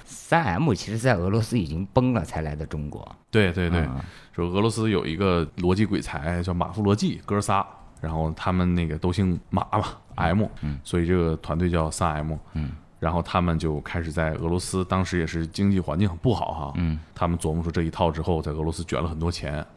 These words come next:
Speaker 1: 嗯。
Speaker 2: 后来就非常猖獗，还提出说：“我们，你看我们有这么多的人啊，我们可以投票罢免你们这个决议。”俄罗斯毕竟还是一个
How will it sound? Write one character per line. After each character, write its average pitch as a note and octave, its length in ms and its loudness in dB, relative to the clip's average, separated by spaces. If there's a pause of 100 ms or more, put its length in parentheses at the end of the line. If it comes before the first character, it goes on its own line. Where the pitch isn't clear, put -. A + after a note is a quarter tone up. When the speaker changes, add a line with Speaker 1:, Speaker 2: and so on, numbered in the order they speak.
(140)
Speaker 1:
嗯。 D2+ 160 -4
Speaker 2:
后 D2 120 -2
来 E2+ 200 2
就 F2 240 0
非 G2+ 120 -2
常 F#2 140 2
猖 F2+ 220 -2
獗， E2+ 180 -2 (360)
还 - 180 -2
提 F2+ 220 -4
出 G#2 160 2
说 G2+ 280 4 (200)
：“我 F2 160 2
们， A2 220 2
你 F#2+ 40 2
看 G#2+ 140 2
我 F#2 60 2
们 F#2+ 140 2
有 E2+ 80 0
这 - 140 0
么 G2 140 2
多 E2+ 140 2
的 D#2+ 100 0
人 C2 200 -2
啊， - 260 -12 (160)
我 - 100 -4
们 E2+ 120 2
可 G#2 100 0
以 G2 100 4
投 - 200 -2
票 B2+ 200 4 (160)
罢 D#3 160 4
免 F#2 180 0
你 F#2 120 -2
们 E2 100 -6
这 F2+ 100 4
个 E2 220 2
决 E2+ 240 0
议。” A2 180 -2 (280)
俄 D#2 80 -2
罗 F2 100 2
斯 F#2 240 0
毕 F#2+ 140 2
竟 F#2+ 100 4
还 E2 140 0
是 F2 180 0
一 E2 80 0
个 F2 200 2